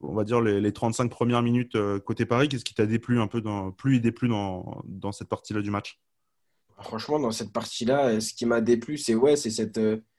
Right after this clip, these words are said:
Speaker 2: cette facilité. Parce que, en fait, quand, ce qui m'a plu, c'est un peu aussi ce qui m'a déplu parce qu'on était facile, euh, on maîtrisait tranquillement,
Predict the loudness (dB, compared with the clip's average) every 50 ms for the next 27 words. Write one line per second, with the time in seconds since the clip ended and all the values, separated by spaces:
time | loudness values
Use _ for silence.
0 | _ _ _ -20 -20 _ -4 -2 -2 -2 0 0 0 0 0 0 0 2 2 2
1 | 2 0 4 4 4 4 6 6 6 6 6 4 2 4 4 2 2 2 -2 _
2 | _ -14 -14 -6 0 4 6 6 6 6 4 2 6 6 6 4 2 -4 -18 _
3 | _ -10 -6 0 2 4 6 6 6 4 6 6 6 6 6 4 0 0 0 2
4 | 4 4 6 6 4 2 2 0 2 2 2 2 4 4 4 6 4 4 2 2
5 | 2 0 2 2 2 2 0 0 -4 _ _ _ _ 0 4 6 6 8 8 8
6 | 6 6 6 6 -2 2 2 2 2 2 2 2 2 2 2 0 0 2 4 4
7 | 4 2 2 -2